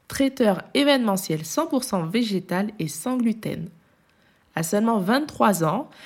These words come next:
elle a fait de son amour pour la cuisine et la pâtisserie son métier en lançant sa société Eolia Pâtisserie. Je vous laisse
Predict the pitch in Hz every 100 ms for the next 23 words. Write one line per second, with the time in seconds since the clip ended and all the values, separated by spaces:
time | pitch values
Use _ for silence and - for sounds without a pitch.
0 | - - 170 160 294 285 226 180 180 240
1 | 226 190 170 165 214 208 226 220 269 247
2 | 240 214 202 196 233 240 - 277 233 -
3 | - 165 - - _ - 175 170 185 233
4 | 240 185 - 247 247 208 202 175 208 -
5 | 220 226 185 160 170 190 208 208 185 170
6 | - 185 - _ _ _ _ _ 175 208
7 | 240 185 160 185